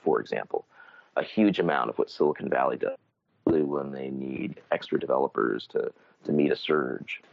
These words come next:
The language industry, big chunks of the California economy depend on independent contractors. And the California Chamber of Commerce is already seeing work being moved out of California,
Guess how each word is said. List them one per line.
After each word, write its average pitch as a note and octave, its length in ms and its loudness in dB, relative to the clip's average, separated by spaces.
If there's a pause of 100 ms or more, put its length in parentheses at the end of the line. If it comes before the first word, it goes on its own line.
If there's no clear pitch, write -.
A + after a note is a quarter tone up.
(220)
The F2 100 0
language A#2 340 0
industry, - 340 -10 (200)
big - 200 2
chunks - 360 -4
of D#2 80 -2
the - 80 -8
California C#2+ 640 -4
economy - 480 -6
depend - 560 -2
on C#2 140 -4
independent - 420 -6
contractors. - 800 -6 (720)
And D#2 420 0 (240)
the D#2+ 140 2
California E2+ 680 0
Chamber D#2+ 340 -2
of - 60 -8
Commerce F#2+ 380 0
is - 80 -6
already C#2 280 0
seeing C2+ 480 -4 (1040)
work E2 360 0
being D2+ 220 2
moved D#2 240 -2
out C2 160 2
of B1 80 -8
California, - 640 -4